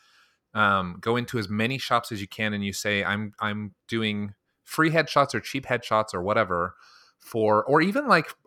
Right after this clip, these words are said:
I'll do product shots. Like, I'll, I'll take five pictures of anything you want me to <laughs> take a picture of, right? Like, you could, you could totally just spin this however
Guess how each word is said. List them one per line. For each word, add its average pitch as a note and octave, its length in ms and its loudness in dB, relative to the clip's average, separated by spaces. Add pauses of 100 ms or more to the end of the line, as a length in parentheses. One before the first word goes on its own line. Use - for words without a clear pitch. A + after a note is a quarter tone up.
I'll B2+ 100 2
do B2 140 -4
product D3 420 4
shots. - 260 0
Like, G2+ 160 0
I'll, C#3+ 280 4
I'll C3 160 4
take C#3+ 400 -4 (240)
five E3+ 320 6
pictures D#3+ 320 -2
of A2+ 80 0
anything C3 340 0
you B2 80 -2
want A#2+ 120 2
me E3 140 2
to C3+ 100 0
<laughs> - 0 -
take C#3+ 120 6
a C#3+ 60 2
picture C3 320 4
of, F#2 100 6
right? A2 160 8
Like, A2+ 180 0
you C3 80 -4
could, C#3+ 220 -4
you C#3+ 80 -8
could D#3 160 -4
totally D3 400 2
just A2+ 240 -2
spin B2+ 180 -6
this A#2+ 180 -4
however A#2 520 6